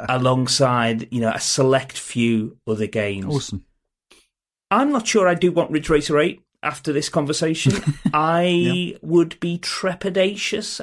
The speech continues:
Speaker 1: about Ridge Racer eight. I, it, it, there's part of me that wants to just stick a huge cabinet around R four and say,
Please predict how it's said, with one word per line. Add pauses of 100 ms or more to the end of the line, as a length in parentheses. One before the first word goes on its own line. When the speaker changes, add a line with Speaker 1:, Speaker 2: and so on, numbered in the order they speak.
Speaker 1:
about (180)
Ridge
Racer
eight. (880)
I,
it,
it, (240)
there's
part
of
me
that
wants
to
just (100)
stick
a
huge
cabinet
around (760)
R
four
and
say,